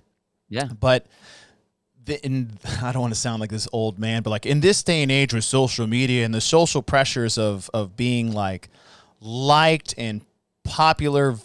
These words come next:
Speaker 2: virtually,
Speaker 1: Yeah.
Speaker 2: and the amount of, like, teenage depression and things like that and body image issues and all that other stuff that they have to deal with because of, I think, a lot of their inability to get out into the real world.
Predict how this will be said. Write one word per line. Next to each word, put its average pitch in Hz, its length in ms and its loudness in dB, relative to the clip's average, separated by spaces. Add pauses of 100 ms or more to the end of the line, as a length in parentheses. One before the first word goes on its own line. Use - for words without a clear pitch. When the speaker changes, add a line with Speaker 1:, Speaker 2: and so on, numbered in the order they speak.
Speaker 2:
virtually, 160 1300 -2 (600)
Speaker 1:
Yeah. 101 140 -10
Speaker 2:
and 131 280 -2
the 123 80 -2
amount 123 640 -2
of, 113 600 -4
like, 98 280 -6
teenage 135 540 -4
depression 131 800 -4 (400)
and 113 140 -6
things 131 300 -2
like 120 200 0
that 127 220 2
and 107 160 -6
body 110 400 -2
image 123 320 -2
issues 123 520 -4
and 101 100 -6
all 110 120 -2
that 110 140 -4
other 113 220 -2
stuff 117 360 -2
that 101 100 -12
they 104 100 -6
have 113 200 -6
to 101 80 -12
deal 113 320 -4
with 95 280 -8
because 156 720 0
of, 110 400 -2 (800)
I 117 100 -6
think, 214 160 -2
a 175 60 0
lot 135 280 0
of 160 100 0
their - 120 0
inability 131 600 -2
to 110 480 -4
get 131 220 -6
out 123 220 -2
into 117 180 -6
the 104 100 -8
real 113 300 -4
world. 101 520 -4